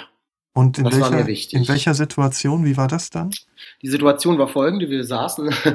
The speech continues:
Speaker 2: <laughs> auf, ähm, also man muss dazu sagen, mir ging's sehr schlecht.
Speaker 1: Mhm.
Speaker 2: Ich war höchstgradig depressiv und, äh, ich lag dann auf dem Sofa wie so ein Häufchen Elend und, ähm, sie fragte mich, "Was ist denn los? Dir geht's nicht gut, du hast abgenommen."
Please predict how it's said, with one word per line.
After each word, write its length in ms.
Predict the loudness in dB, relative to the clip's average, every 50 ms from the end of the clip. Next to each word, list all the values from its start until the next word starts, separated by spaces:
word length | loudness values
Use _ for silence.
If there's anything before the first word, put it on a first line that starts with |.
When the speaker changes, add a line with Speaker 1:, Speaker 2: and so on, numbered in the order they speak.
| -2 -6
Speaker 2:
<laughs> 300 | -16 -20 -20 _ _ -10
auf, 380 | -6 -6 -4 -4 -6 -8 -10 -10 -8
ähm, 200 | -6 -6 -4 -4
also 180 | -2 0 2
man 100 | 2 2
muss 120 | 2 2 0
dazu 160 | -2 -4 -2
sagen, 220 | -2 0 0 0 0
mir 80 | 0
ging's 260 | 0 -2 -2 -4 -4 -4
sehr 220 | -2 -2 -2 -2
schlecht. 420 | -2 -2 -2 -2 -2 -2 -6 -12 -20 _ _
Speaker 1:
Mhm. 300 | 2 2 4 2 0 -2 -4 _ _ _ _ _ _ _ -14 -6
Speaker 2:
Ich 100 | 0 2
war 100 | 4 6
höchstgradig 600 | 6 4 4 2 -2 -2 -2 -2 0 0 0 0 0
depressiv 720 | 0 0 0 2 2 2 2 2 2 2 2 2 0 -2
und, 520 | -6 -4 -4 -2 -2 -4 -4 -6 -8 -10 -10
äh, 120 | -8 -6 -4
ich 120 | -2 0 4
lag 220 | 4 4 4 4 2
dann 120 | 0 0
auf 160 | 0 0 -2 -2
dem 100 | -2 2
Sofa 400 | 4 4 4 4 2 0 0 0
wie 80 | 0
so 80 | -2 -2
ein 100 | -2 -2 -2
Häufchen 260 | -4 -4 -4 -4 -2
Elend 500 | 0 0 2 2 2 2 0 -2 -4 -4
und, 380 | -4 -2 -2 -2 -2 -4 -6 -8
ähm, 480 | -6 -6 -4 -4 -4 -4 -6 -8 -10 -14 -14
sie 140 | -12 -12 -8
fragte 340 | -6 -4 -4 -4 -4 -4 -4
mich, 140 | -4 -2 -4
"Was 160 | -4 -4 -4
ist 140 | -6 -6 -4
denn 120 | -2 -2
los? 300 | 0 0 0 0 -2 -4
Dir 120 | -6 -8 -6
geht's 240 | -6 -6 -4 -4
nicht 180 | -6 -6 -8 -6
gut, 240 | -4 -4 -4 -4 -4
du 60 | -6
hast 160 | -6 -6 -8
abgenommen." 680 | -12 -14 -16 _ -8 -6 -4 -4 -4 -4 -6 -6 -8